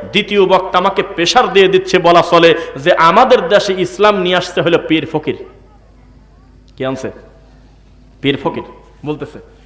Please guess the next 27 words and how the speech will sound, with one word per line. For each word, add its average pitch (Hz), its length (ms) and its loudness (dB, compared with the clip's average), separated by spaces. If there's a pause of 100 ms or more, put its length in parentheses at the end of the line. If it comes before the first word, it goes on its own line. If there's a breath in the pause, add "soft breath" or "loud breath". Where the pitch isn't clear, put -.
(320 soft breath)
তিন 339 240 4
চারবার 214 440 4
কথাটা 196 260 2
উচ্চারণ 165 440 0
করে 160 200 0
বলল। 170 420 0 (260 loud breath)
পরবর্তীতে 165 540 -2
আমি 160 120 -2
সময় 156 420 -2
পেয়ে 151 120 0
সালাম 147 380 -2
দিয়েই 180 220 -2
বলতেছি, 156 540 -4 (300 loud breath)
আমাদের 196 520 4
এই 165 140 2
দেশে 151 380 -6
ইসলাম 180 560 -4
নিয়ে 156 160 -4
আসছে - 440 -6
পীর 175 420 -2
ফকির, 156 340 -4 (200 loud breath)
এই 180 280 2
কথা 165 220 -4
যিনি 147 240 -4
বলেছে 156 800 -2
তার 160 140 4 (160)
তাৎক্ষণিক 208 520 -2